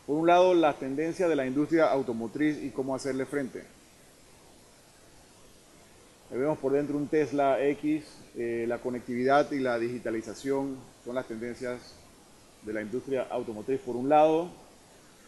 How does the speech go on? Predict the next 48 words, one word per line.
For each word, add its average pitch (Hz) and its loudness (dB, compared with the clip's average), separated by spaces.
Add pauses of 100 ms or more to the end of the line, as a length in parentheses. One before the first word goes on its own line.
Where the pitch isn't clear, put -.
(160)
Eh, 127 2
en 143 -4
el 143 0
año 160 2
dos 143 2
mil 151 -2
doce, 175 2
el 135 2
dos 151 2
por 156 -4
ciento 160 0
de 135 0
los 127 0
vehículos 143 2
traían 135 0
telemática 131 -2
incluida. 151 0 (1000)
Esto 123 0
es 151 4
la 147 6
capacidad 131 0
que 143 -2
tenemos 127 -6
de 123 -6
poder 120 -6 (680)
hablar 123 -2
con 139 -4
el 117 -6
carro 131 2
a 110 0
larga 127 0
distancia. 147 -2 (760)
En 117 -4
el 123 -2
año 135 0
dos 123 0
mil 135 0
veinte, 139 2
en 113 -6
Estados 127 -4
Unidos, 123 -6
se 117 -8
espera 131 -4
que 120 -8
el 120 -8
noventa 151 -2
por 123 -8
ciento 135 -4